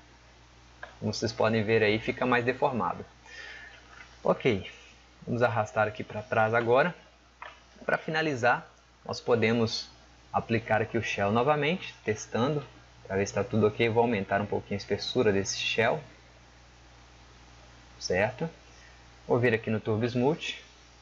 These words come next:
suavizar esse shell também. Aqui vocês vão notar que dá pra puxar um pouquinho mais aqui pra dentro, dependendo. Aqui no caso da,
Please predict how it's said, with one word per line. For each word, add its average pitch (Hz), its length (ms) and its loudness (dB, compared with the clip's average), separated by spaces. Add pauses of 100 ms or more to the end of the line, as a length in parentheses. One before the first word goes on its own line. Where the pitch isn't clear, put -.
(200)
suavizar 101 720 2
esse 98 200 -6
shell 95 320 -6
também. 113 420 0 (560)
Aqui - 180 -2
vocês 175 280 0
vão 175 100 4
notar 143 380 2
que 131 180 -6
dá 113 240 2
pra 165 140 -4
puxar 127 400 -2
um 127 60 -4
pouquinho 139 380 -2
mais 117 220 2
aqui 113 140 -4
pra 107 240 2
dentro, 110 340 -2
dependendo. 104 640 0 (960)
Aqui - 220 -8
no 104 80 0
caso 98 380 0
da, 92 240 2